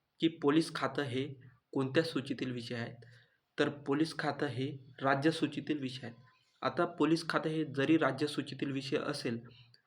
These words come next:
तरी पोलिसांना कार्य करताना केंद्र व राज्य या दोन्ही कायद्यांचा उपयोग करावा लागतो. पोलीस खातं हे गृह मंत्रालयाच्या नियंत्रणाखाली असते किंवा गृह मंत्रालयाच्या नियंत्रणाखाली काम करते,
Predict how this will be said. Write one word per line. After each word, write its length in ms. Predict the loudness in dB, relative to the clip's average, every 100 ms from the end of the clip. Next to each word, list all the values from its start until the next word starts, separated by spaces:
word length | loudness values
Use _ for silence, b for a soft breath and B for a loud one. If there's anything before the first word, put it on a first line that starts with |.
| _ 8
तरी 260 | 8 8 2 -14 b b b 2
पोलिसांना 420 | 4 4 4 4
कार्य 260 | 4 2 4
करताना 540 | 2 0 -2 -2 -6 -12 -20 _
केंद्र 440 | 6 6 6 2 2 -10 b _ 0
व 80 | 4
राज्य 420 | 4 4 0 -2 -8 _ _ _ _ _
या 120 | 2 2
दोन्ही 440 | 6 6 6 2 -4 2
कायद्यांचा 600 | 2 6 4 2 0 -2 -4 -20 -6
उपयोग 420 | 0 6 6 4
करावा 360 | 0 2 2 -2 -6 -20 _ 2
लागतो. 340 | 2 2 -10 -14 _ _ _ _ _ _ b _
पोलीस 300 | 4 6 6 4
खातं 220 | 0 2
हे 140 | 0 0
गृह 280 | 2 2 4
मंत्रालयाच्या 680 | 4 2 4 2 2 0 -2
नियंत्रणाखाली 680 | 0 0 0 -2 -2 -6 -4
असते 280 | -6 -10 -16 B B B B B
किंवा 140 | 4 4 4
गृह 240 | 0 2 4
मंत्रालयाच्या 560 | 2 2 2 2 2
नियंत्रणाखाली 720 | -2 -2 -2 -2 -2 -2 -4 -4 b b b _ 2
काम 220 | 2 2
करते, 300 | -8 -10